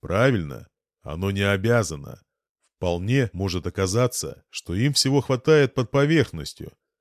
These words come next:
а на поверхности они только охотятся. Но что-то меня всё-таки наталкивает на мысль, что это пришельцы. Чёрт его знает.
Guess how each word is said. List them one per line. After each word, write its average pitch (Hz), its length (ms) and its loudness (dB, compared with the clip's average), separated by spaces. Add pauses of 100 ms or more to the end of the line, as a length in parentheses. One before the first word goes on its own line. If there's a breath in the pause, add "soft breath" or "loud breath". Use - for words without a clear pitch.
а 82 120 -8
на 82 120 -6
поверхности 90 840 -2 (100)
они 90 180 -8
только 92 340 -4
охотятся. 71 640 -8 (300)
Но 85 160 -6
что-то 147 320 -2
меня 135 280 2
всё-таки 120 400 -2
наталкивает 110 680 0
на 107 120 -2
мысль, 120 480 -2 (220)
что - 260 -6
это 95 140 -4
пришельцы. 78 760 -6 (280)
Чёрт - 420 -4
его 87 160 -4
знает. 85 420 -6